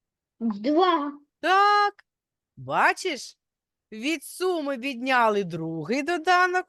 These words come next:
Speaker 2: і в результаті отримали перший. Ось такі чарівні приклади зворотні. Тобі сподобалось?
Speaker 1: Мгм.
Speaker 2: Так.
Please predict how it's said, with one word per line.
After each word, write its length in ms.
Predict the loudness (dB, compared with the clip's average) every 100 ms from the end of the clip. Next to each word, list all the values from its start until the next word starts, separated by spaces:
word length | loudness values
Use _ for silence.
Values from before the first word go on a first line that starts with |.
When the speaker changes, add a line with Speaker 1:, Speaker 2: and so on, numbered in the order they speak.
| _ _ _ _ -2
Speaker 2:
і 160 | 2 2
в 60 |
результаті 800 | 4 4 2 2 4 4 4 0
отримали 760 | 2 2 -4 -4 -4 -4 -6 -8
перший. 680 | 0 0 0 -4 -10 -12 _ -2
Ось 280 | 0 0
такі 360 | 0 -4 0 -2
чарівні 540 | 0 0 0 -2 -2
приклади 560 | -4 -6 -6 -6 -6 -6
зворотні. 760 | -6 -4 -2 -2 -4 -6 -20 -20 _ _ _ -14
Тобі 240 | -8 -8
сподобалось? 920 | -6 -4 2 2 4 4 4 0 -10 _ _ _ _ _ _ _ _ _ _ _ _ _ _ _ _
Speaker 1:
Мгм. 460 | -6 -4 -2 -2 -2 -6 _ _ _
Speaker 2:
Так. 720 | -2 0 2 2 2 -2 -6